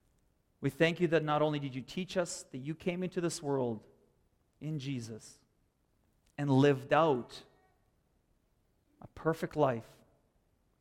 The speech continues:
and set an example for us and set a hope before us, and that through your resurrection we can have life.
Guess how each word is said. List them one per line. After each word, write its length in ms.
and 100
set 200
an 80
example 520
for 360
us 200
and 120
set 180
a 60
hope 360
before 460
us, 360
and 140
that 180
through 120
your 300
resurrection 640
we 100
can 160
have 180
life. 240